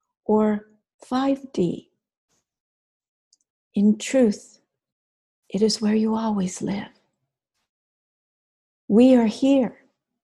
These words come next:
to help you experience more of it. We are the twelve archangels of the central sun. Our number is symbolic. It represents evolution.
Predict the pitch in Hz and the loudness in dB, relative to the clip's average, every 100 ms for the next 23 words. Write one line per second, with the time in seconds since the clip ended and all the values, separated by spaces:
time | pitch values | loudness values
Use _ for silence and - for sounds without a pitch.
0 | _ - 208 226 220 - 233 160 - _ | _ 0 2 2 -2 -4 -2 -2 -2 _
1 | - 202 - - - 190 180 180 180 - | -4 -4 -4 -8 0 0 2 2 0 -4
2 | - _ _ _ _ _ - 190 196 196 | -16 _ _ _ _ _ 0 4 4 4
3 | 214 214 175 - - _ _ _ _ _ | 0 -2 -10 -12 -20 _ _ _ _ _
4 | _ _ - - - 233 240 220 233 - | _ _ -20 -20 2 4 6 6 2 2
5 | 247 240 233 - 226 220 240 254 277 240 | 2 2 0 -2 -4 0 4 6 6 6
6 | 196 165 220 - - - 208 208 214 - | 4 0 -2 -10 -16 -4 0 2 0 2
7 | 208 202 202 - 220 208 156 165 - - | 0 0 -4 -4 0 0 2 -2 -8 -18
8 | - - 233 226 220 254 285 311 302 - | -16 0 4 6 6 6 4 2 0 2
9 | 240 240 233 - 226 214 226 233 226 160 | 4 4 2 2 6 6 4 0 0 -2
10 | - - _ _ - - 226 - - 247 | -4 -20 _ _ -20 0 2 2 2 2
11 | 254 277 269 247 247 226 214 - - 220 | 2 0 0 2 4 4 2 0 -4 0
12 | 214 208 233 226 - 143 127 - | 2 4 4 2 -2 -6 -6 -10